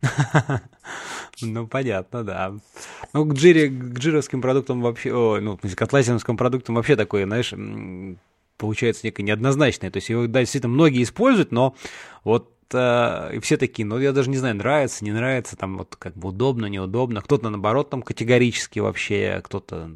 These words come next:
там, «о, вот как здорово, как у них там всё интегрировано». Ну, в общем, да, неоднозначно всё, конечно,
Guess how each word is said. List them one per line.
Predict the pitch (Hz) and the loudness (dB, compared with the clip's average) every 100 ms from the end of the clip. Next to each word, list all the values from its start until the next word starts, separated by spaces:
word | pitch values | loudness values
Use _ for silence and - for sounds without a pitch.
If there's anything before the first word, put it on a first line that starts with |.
| - | -18
там, | - 87 | -12 -6
«о, | 104 117 117 117 98 | 0 2 4 4 2
вот | 95 95 - | -2 -6 -8
как | - 90 | -8 -6
здорово, | 90 101 92 | -2 -2 -2
как | - 90 | -4 -10
у | 90 | -12
них | - | -12
там | 87 | -14
всё | - | -10
интегрировано». | 87 85 92 117 135 98 92 | -10 -8 -6 -4 -6 -8 -4
Ну, | 143 | -2
в | |
общем, | 147 - | -2 0
да, | 117 | -2
неоднозначно | 92 123 156 160 156 110 - 82 | 0 0 4 6 6 2 -2 -10
всё, | - - | -16 -16
конечно, | - 82 - | -14 -14 -18